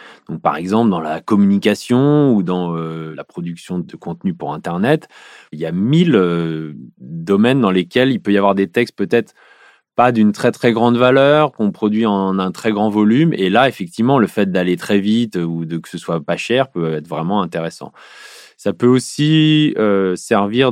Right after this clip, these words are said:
pour faire des synthèses, résumer des choses. Microsoft, notamment, espère pouvoir le vendre à des entreprises. Je sais pas, par exemple, vous êtes une banque, vous avez des milliers de contrats, vous voulez les résumer.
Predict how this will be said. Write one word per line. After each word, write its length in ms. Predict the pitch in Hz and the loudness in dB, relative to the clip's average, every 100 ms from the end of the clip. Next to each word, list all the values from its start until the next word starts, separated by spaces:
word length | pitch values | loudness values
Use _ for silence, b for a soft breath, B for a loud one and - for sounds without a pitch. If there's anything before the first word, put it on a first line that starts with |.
| 107 95 | -2 -8
pour 160 | 98 - | -12 -6
faire 200 | 98 92 | -2 0
des 120 | 92 | -2
synthèses, 680 | - 120 110 - 107 147 123 | -2 0 0 2 2 2 0
résumer 500 | 98 98 101 101 98 | 0 0 2 2 2
des 100 | 95 | -2
choses. 500 | - 127 156 165 120 | -2 0 2 0 -4
Microsoft, 580 | 92 - 104 - 113 - | -8 -6 -8 -4 -4 -4
notamment, 520 | 90 85 87 101 123 | -8 -4 -2 0 -2
espère 560 | 92 90 - - 110 104 | -4 -8 -6 -2 -2 -2
pouvoir 280 | - 92 85 | -6 -6 -4
le 100 | 82 | -6
vendre 340 | 87 107 98 | -4 -4 -2
à 60 | 87 | -4
des 120 | 85 | -4
entreprises. 680 | 87 80 87 - 101 120 131 | -6 -8 -12 -6 -4 -4 -4
Je 60 | |
sais 60 | - | -12
pas, 160 | 90 87 | -10 -8
par 160 | 73 | -8
exemple, 220 | 76 85 | -8 -10
vous 240 | 82 73 71 | -12 -12 -14
êtes 160 | - | -10
une 120 | 80 73 | -8 -6
banque, 280 | 76 90 | -6 -6
vous 140 | 78 73 | -6 -8
avez 200 | 73 73 | -8 -10
des 380 | 67 69 135 - | -10 -12 -12 -10
milliers 460 | 165 180 175 85 | -6 -4 -4 -6
de 60 | 170 | -8
contrats, 560 | - 85 - - 78 92 | -8 -8 -8 -4 -2 -2
vous 140 | 80 | -6
voulez 280 | 73 76 71 | -8 -8 -8
les 100 | 69 | -10
résumer. 640 | 71 73 78 78 82 92 | -10 -12 -10 -8 -4 -6